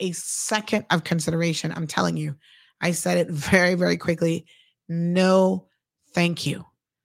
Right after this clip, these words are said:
I've sat on a board before many, many years ago. I was on the, um, business licensing board. So it's not like I don't have experience sitting on a board. I know what it involves.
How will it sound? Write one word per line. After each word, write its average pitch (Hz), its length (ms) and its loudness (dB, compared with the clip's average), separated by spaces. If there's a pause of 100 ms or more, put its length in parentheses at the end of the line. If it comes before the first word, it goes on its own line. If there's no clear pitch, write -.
(320)
I've 262 240 4
sat 247 300 2
on 302 100 0
a 240 60 0
board 180 240 2
before 165 340 -4
many, 175 220 -2
many 185 180 -2
years 160 280 -4
ago. 156 360 -2 (880)
I 170 140 -4
was 170 180 -2
on 160 160 -6
the, 160 240 -8
um, 156 380 -8 (580)
business 175 320 0
licensing 165 480 -2
board. 156 400 -4 (1300)
So 240 340 6
it's 190 160 0
not 220 220 4
like 214 120 4
I 196 140 4
don't 196 140 2
have 185 260 2
experience 220 580 2
sitting 175 280 0
on 160 80 -4
a - 20 -4
board. 156 420 -2 (240)
I 180 120 2
know 180 200 4
what 196 180 6
it 175 120 0
involves. 160 720 -4